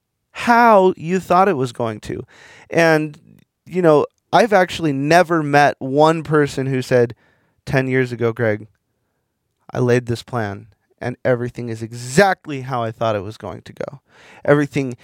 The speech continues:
would, everything went to plan. And we spend so much of our time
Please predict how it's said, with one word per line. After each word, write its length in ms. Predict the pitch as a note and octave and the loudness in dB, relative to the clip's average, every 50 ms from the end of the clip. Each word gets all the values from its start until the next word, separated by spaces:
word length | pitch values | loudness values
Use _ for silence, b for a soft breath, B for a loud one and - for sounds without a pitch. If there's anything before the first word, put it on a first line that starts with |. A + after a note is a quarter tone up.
| b b b b b | b b b b b
would, 380 | - C#3+ - - F2+ B2+ B2 - _ _ | 0 0 0 0 -4 -6 -6 -8 _ _
everything 580 | - F#3+ G#3+ A#3+ G#3 G3+ F3 E3 - D#3+ D3 C#3 | 4 4 4 4 2 0 -6 -6 -6 -8 -6 -4
went 180 | C3+ C3 - - | -4 -6 -6 -6
to 80 | - G#2+ | -10 -12
plan. 420 | - - A#2+ G2 C2+ - - C3+ b b b b b b b b b _ | -8 -8 -8 -8 -8 -10 -14 -18 b b b b b b b b b _
And 300 | - F#3 F3+ F3+ F3+ - - _ | 0 0 2 0 -2 -4 -8 _
we 300 | - D3 E3 G3 G#3 G3+ | -10 -8 -6 -4 -4 -4
spend 400 | - - - - G#3 G3+ G3 - | -6 -6 -2 0 0 0 0 -2
so 420 | - - - - - B3+ C#4 D4+ | -6 -10 -4 2 4 6 6 6
much 300 | D4+ C4+ A#3 G#3+ - - | 6 4 2 2 2 0
of 120 | A3+ F#3+ F3 | 0 0 2
our 160 | E3+ D#3 D#3 | 2 2 2
time 640 | - - - F3 F#3 F3 D#3 C#3+ C3+ C3 C3+ C3+ | 0 0 0 2 4 4 4 2 2 -2 -4 -8